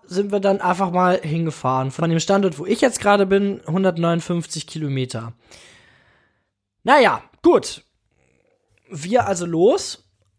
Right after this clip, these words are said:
Und, ähm, das war ja dann auch ein Stückchen Fahrt. Es hatte man ja auch Zeit, sich zu unterhalten. Und wir haben dann so über die ganze Situation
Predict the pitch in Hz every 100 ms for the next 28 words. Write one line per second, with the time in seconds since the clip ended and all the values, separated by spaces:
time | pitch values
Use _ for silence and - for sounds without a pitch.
0 | _ _ 214 220 220 214 208 - 196 190
1 | 190 190 190 226 - 202 180 185 180 135
2 | 160 220 240 220 208 202 175 214 233 214
3 | 196 196 175 165 _ _ _ - - 208
4 | - 262 269 302 302 - - 185 170 220
5 | 311 - 185 185 190 202 190 185 165 151
6 | - 170 165 214 202 196 190 180 160 156
7 | 160 208 220 302 359 - - - - -
8 | - - - 190 202 226 220 202 196 180
9 | 175 185 175 160 160 156 156 - 247 262